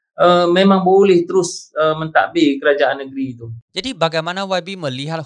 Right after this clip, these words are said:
Speaker 2: hubungan umno dan Bersatu di peringkat Melaka? Contohnya pengerusi umno B N Melaka, Datuk Seri Abdul Rauf dengan pengerusi Bersatu,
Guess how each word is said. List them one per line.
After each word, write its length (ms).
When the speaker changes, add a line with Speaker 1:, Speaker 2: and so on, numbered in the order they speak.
Speaker 2:
hubungan 560
umno 400
dan 240
Bersatu 720
di 160
peringkat 800
Melaka? 480
Contohnya 460
pengerusi 500
umno 480
B 240
N 240
Melaka, 560
Datuk 240
Seri 160
Abdul 240
Rauf 560
dengan 400
pengerusi 560
Bersatu, 720